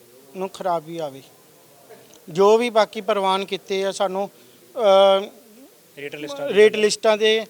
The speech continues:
Speaker 1: ਕੈਮਰਿਆਂ ਦੇ ਭਾਜੀ ਹੋਰਾਂ ਨੇ, ਉਹ ਅਸੀਂ ਤੁਹਾਨੂੰ ਕਰਕੇ ਬਕਾਇਦਾ ਥਲੀ ਸਾਹਿਬ ਨੂੰ ਦੁਬਾਰਾ ਬੁਲਾਵਾਂਗੇ ਇੱਕ ਮਹੀਨੇ ਬਾਅਦ ਕਿ ਭਾਜੀ ਹੁਣ ਆਪਣੀ ਆ ਕੇ ਸਾਰਾ ਕੁਝ ਚੈਕਿੰਗ ਕਰੋ।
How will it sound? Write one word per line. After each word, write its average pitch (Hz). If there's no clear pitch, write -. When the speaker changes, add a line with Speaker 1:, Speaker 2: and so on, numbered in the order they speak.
Speaker 1:
ਕੈਮਰਿਆਂ 196
ਦੇ 208
ਭਾਜੀ 196
ਹੋਰਾਂ 202
ਨੇ, 208
ਉਹ 202
ਅਸੀਂ 226
ਤੁਹਾਨੂੰ 190
ਕਰਕੇ 196
ਬਕਾਇਦਾ 190
ਥਲੀ 196
ਸਾਹਿਬ 202
ਨੂੰ 214
ਦੁਬਾਰਾ 180
ਬੁਲਾਵਾਂਗੇ 185
ਇੱਕ 185
ਮਹੀਨੇ 175
ਬਾਅਦ 185
ਕਿ 208
ਭਾਜੀ 196
ਹੁਣ 196
ਆਪਣੀ 196
ਆ 180
ਕੇ 196
ਸਾਰਾ 185
ਕੁਝ 185
ਚੈਕਿੰਗ 165
ਕਰੋ। 127